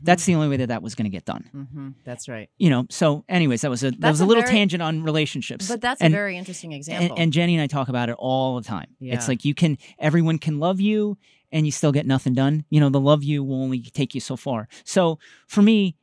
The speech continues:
Speaker 1: you know, we always had a very great relationship.
Speaker 2: Yeah.
Speaker 1: And, you know, we always had a lot of laughs.
Speaker 2: Yeah.
Speaker 1: You know,
Speaker 2: <laughs> Right from the
Speaker 1: I,
Speaker 2: very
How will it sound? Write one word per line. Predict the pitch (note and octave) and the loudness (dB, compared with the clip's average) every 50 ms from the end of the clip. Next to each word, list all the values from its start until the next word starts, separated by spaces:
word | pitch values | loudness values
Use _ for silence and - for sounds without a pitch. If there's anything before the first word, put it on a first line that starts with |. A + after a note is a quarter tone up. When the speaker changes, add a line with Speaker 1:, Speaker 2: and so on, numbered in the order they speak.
| _ _ - | _ _ -2
Speaker 1:
you | G3 F#3+ | 0 2
know, | F#3 | 4
we | G3 G3+ | 4 4
always | G3+ G3 F3 - | 4 4 2 2
had | E3 D#3+ | 0 0
a | D3 | 0
very | B2+ D3 D3 C#3+ C3+ C3 B2 C#3 - _ _ - - - _ _ | 2 2 2 2 2 0 -2 -4 -8 _ _ -18 -18 -18 _ _
great | - F#3 E3+ C#3 C#3+ - _ _ _ | 4 4 4 4 4 -2 _ _ _
relationship. | - E3+ F3 F3+ G3+ G3+ F#3 - D#3+ B2+ - C#3 B2+ A#2+ | -4 -2 0 2 2 2 0 -2 -6 -8 -8 -10 -10 -8
Speaker 2:
Yeah. | F3 F#3 F#3 F3 D3+ C#3 C3+ - | -8 -6 -4 -4 -6 -6 -8 -6
Speaker 1:
And, | - F3+ F#3 F#3+ G#3 A#3 | -2 0 0 0 0 0
you | D4+ C#4 | 0 0
know, | G#3 F#3 | 0 0
we | F#3+ G3+ F#3+ - | -2 -8 -10 -10
always | - E3 D#3+ E3 D#3+ D#3+ - | -8 -6 -4 -2 -2 -2 -2
had | F3 D#3+ D3 | -2 -4 -2
a | |
lot | C#3 C#3+ C#3+ C#3+ C3+ | -2 -4 -4 -4 -4
of | B2 | -4
laughs. | C3+ C#3+ D3 C#3+ C#3+ C#3+ - - - - | -4 -2 -2 -2 -4 -6 -8 -12 -14 -8
Speaker 2:
Yeah. | - G#3 B3 A#3 A3 F#3+ E3 D#3+ | -6 -2 0 0 0 -2 -2 0
Speaker 1:
You | F#3+ F3 | 2 2
know, | E3+ E3 D3+ D#3+ | 2 2 2 0
Speaker 2:
<laughs> | D3+ | -2
Right | - D4+ G#4+ | -4 -4 -6
from | - - - | -6 -6 -2
the | - | 0
Speaker 1:
I, | F3+ G#3+ | 0 0
Speaker 2:
very | A3+ | 0